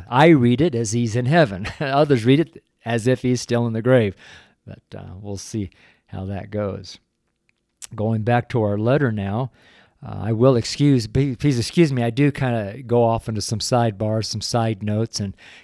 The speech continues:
get into the ditch a couple times, but I try to get back up on the road on our letter. <laughs> Okay. So here we go. We are going to go over about seven or six verses at a time,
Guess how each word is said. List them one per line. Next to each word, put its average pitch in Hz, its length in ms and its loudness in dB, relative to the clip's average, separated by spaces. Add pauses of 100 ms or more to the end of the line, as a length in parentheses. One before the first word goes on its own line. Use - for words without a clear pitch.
(100)
get 135 160 4
into 123 200 -2
the 107 100 -2
ditch 131 300 4
a 113 40 -6
couple 104 320 -4
times, 113 380 -2
but 110 200 -4
I 113 100 -2
try 131 180 -2
to 123 60 2
get 110 180 -2
back 120 240 0
up 101 120 -6
on 110 180 -2
the 104 80 -6
road 113 480 2
on 104 200 -6
our 98 160 -4
letter. 110 380 -2 (300)
<laughs> 175 120 -12 (140)
Okay. - 320 -8 (1040)
So 104 540 -6 (140)
here 104 200 -4
we 110 140 -2
go. 110 400 2 (380)
We 151 140 0
are 147 80 4
going 180 340 2
to 208 100 4
go 147 320 4
over 117 460 2 (440)
about 117 360 0
seven 151 640 2
or 120 120 2
six - 440 -2
verses 113 680 0
at 117 180 0
a 117 100 0
time, 92 520 -6